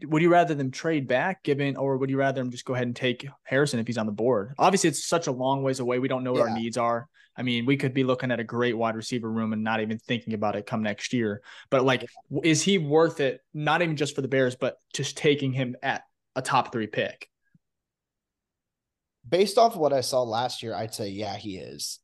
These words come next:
Speaker 2: I think
Speaker 1: Yeah.
Speaker 2: he just really I think he was, he would have been wide receiver one in this class, uh, and
Speaker 1: Mm-hmm.
Speaker 2: i-, in most classes, honestly. Like, you know,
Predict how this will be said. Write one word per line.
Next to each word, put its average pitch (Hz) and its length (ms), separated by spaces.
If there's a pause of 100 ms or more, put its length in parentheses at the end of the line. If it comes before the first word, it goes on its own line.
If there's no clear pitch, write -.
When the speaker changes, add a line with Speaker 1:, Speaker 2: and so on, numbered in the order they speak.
(120)
Speaker 2:
I 117 80
think 123 140
Speaker 1:
Yeah. 104 160
Speaker 2:
he 113 200 (220)
just 117 180
really 120 560 (280)
I 147 60
think 165 140
he 185 120
was, 190 180
he 170 140
would 185 100
have 170 60
been 156 180
wide 127 200
receiver 123 360
one 107 260
in 104 100
this 104 180
class, 110 560 (140)
uh, 95 300 (680)
and 113 380
Speaker 1:
Mm-hmm. 107 140 (420)
Speaker 2:
i-, 131 40
in 123 340
most 135 300
classes, 98 560
honestly. 87 580
Like, 101 240
you 120 120
know, 98 300